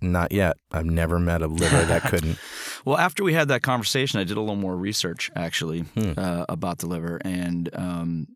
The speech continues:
Speaker 2: you know, there's certain things that we can all do to, to help our liver out so that
Speaker 1: Yeah.
Speaker 2: it works a little bit better.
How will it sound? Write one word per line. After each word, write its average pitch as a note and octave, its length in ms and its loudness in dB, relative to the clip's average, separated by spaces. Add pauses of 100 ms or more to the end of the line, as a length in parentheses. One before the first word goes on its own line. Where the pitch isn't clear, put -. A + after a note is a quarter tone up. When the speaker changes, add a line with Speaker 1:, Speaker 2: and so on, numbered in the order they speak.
(1200)
Speaker 2:
you C#3 80 4
know, B2 100 6
there's G#2+ 180 4
certain B2 260 4
things A#2+ 240 2
that G#2 100 0
we G2+ 100 0
can - 120 0
all F#2+ 200 0
do F#2+ 340 0
to, F2 240 -4
to E2+ 180 -2
help F#2+ 220 -4
our F#2 100 -4
liver F2 320 -4
out F#2 300 -2 (100)
so - 140 -2
that - 60 0
Speaker 1:
Yeah. D#2 120 0
Speaker 2:
it D2 60 -2
works G2+ 240 -2
a F#2 40 -2
little F2+ 200 -4
bit - 160 -6
better. E2 380 -4